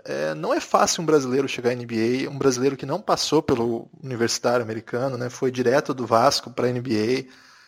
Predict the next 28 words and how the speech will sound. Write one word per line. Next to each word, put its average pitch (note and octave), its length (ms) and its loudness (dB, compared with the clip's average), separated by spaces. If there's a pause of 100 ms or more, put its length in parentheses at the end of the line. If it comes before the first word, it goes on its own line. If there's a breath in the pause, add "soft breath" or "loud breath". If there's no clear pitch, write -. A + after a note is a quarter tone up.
(200 soft breath)
A, - 80 -8
é, A#2+ 400 4
chegou D#3+ 400 2
num G3 140 0
time E3+ 240 -2
que E3 80 2
era D#3+ 140 6
muito D#3+ 260 0
fraco D3 440 4
e C#3+ 60 6
ajudou C3+ 540 8
a A#3+ 60 8
mudar. C#3 320 2
Claro F3 240 2
que - 100 -6
não C#3+ 140 -2
foi A#2+ 180 2
ele, C#3+ 180 6
foi B2+ 160 -2
um B2 80 -6
projeto, A#2+ 600 -2
teve B2 180 -6
o B2 60 -14
Carmelo B2 300 -4
Anthony B2+ 260 -8
como B2+ 160 -8
referência, B2+ 680 -6 (560 soft breath)
teve B2+ 240 -6